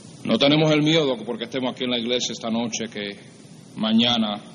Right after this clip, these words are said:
nos van a sacar del trabajo. No tenemos el miedo que porque estemos aquí en la iglesia esta noche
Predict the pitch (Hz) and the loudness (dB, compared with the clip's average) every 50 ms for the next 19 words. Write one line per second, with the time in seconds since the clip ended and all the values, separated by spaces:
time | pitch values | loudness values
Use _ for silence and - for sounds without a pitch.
0 | - - - - - - 110 101 107 113 113 113 107 104 104 104 - - - - | -20 -20 -20 -20 -12 -12 -10 -6 -4 -2 0 0 0 -2 -4 -6 -8 -12 -14 -10
1 | - 110 101 - 107 104 104 104 101 98 - 104 101 101 101 98 - - 117 - | -8 -8 -6 -4 -6 -4 -4 -6 -8 -8 -6 -6 -4 -4 -4 -6 -6 -10 -16 -18
2 | - - - - - - - - - - - - - - - - - - - - | -18 -20 -20 -20 -20 -20 -20 -20 -20 -20 -20 -20 -20 -20 -20 -20 -20 -20 -20 -20
3 | - - - - - - - - 117 113 147 156 160 156 156 156 156 160 165 160 | -20 -20 -20 -20 -20 -18 -8 -4 -2 0 2 2 2 0 0 0 0 0 0 2
4 | 147 135 123 120 120 113 123 - - 131 127 123 110 135 131 123 120 120 120 127 | 0 0 -2 -4 -6 -6 -6 -6 -4 -4 -4 -4 -4 -4 -2 -2 -2 -2 -2 -2
5 | 123 - - 120 - - 117 113 123 127 123 - - 117 107 104 104 101 | -4 -4 -6 -8 -8 -6 -4 -2 -2 -4 -4 -4 -6 -6 -6 -6 -6 -8